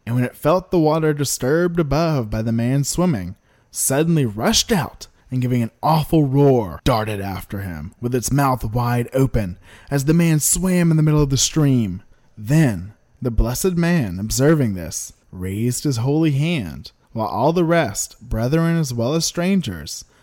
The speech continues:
were stupefied with terror, and,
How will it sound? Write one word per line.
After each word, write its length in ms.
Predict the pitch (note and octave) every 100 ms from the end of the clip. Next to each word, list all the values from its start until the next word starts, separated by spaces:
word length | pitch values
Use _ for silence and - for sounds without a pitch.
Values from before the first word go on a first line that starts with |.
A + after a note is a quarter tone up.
| _ -
were 100 | G2+
stupefied 840 | - - D3 D3 C#3+ - A2+ A2+
with 260 | A2+ A2 -
terror, 640 | - B2 A2 F#2+ D#2 - _ _ -
and, 480 | C#3+ C#3+ A2+ F#2